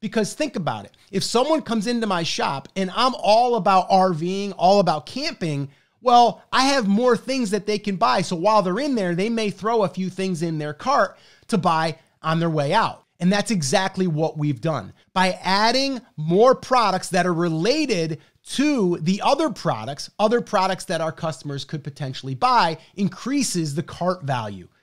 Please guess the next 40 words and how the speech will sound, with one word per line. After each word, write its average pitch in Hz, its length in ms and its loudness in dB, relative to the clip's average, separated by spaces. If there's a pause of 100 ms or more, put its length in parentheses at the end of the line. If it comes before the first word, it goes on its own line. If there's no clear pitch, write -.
(140)
which 165 180 -4
again, 196 500 0 (140)
then 156 160 2
increases 147 560 -2
revenue, 208 540 2 (220)
and 170 140 2
that's 156 140 2
what 139 100 -6
we 139 100 -2
wanna 123 220 -6
do. 104 260 -12
And 214 120 0
we've 285 120 2
had 277 200 2
countless 269 480 -2
customers 240 640 -4 (160)
who 262 140 -2
come 262 280 -2
through 247 460 -2 (120)
and 240 220 2
buy 247 240 4
more 247 320 4
than 226 160 2
just 233 240 -4
one 190 340 0
item. 240 380 0 (240)
And 208 140 0
every 240 280 2
time 262 280 -2
that 247 160 0
happens, 226 420 0
every 254 240 -4
time 240 320 -4
that 208 220 -2
cha-ching 208 480 0
happens, 254 560 -4 (260)
I 156 60 -8
go, 151 180 -8
"Yes, - 840 -12 (240)
yes." - 800 -14